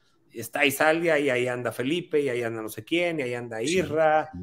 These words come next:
Speaker 2: sí, sí,
Speaker 1: y ahí
Speaker 2: sí.
Speaker 1: anda Félix", y, y, pues,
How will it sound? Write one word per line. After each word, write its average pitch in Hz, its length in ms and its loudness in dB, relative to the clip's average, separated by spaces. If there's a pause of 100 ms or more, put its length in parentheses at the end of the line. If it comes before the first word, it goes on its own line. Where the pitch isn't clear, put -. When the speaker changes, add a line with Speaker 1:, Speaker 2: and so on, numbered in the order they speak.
Speaker 2:
sí, - 160 -12
sí, - 160 -8
Speaker 1:
y 123 40 2
ahí 127 100 6
Speaker 2:
sí. 139 40 6
Speaker 1:
anda 131 220 0
Félix", 165 680 2
y, 123 420 -8
y, 131 140 -4
pues, - 380 -6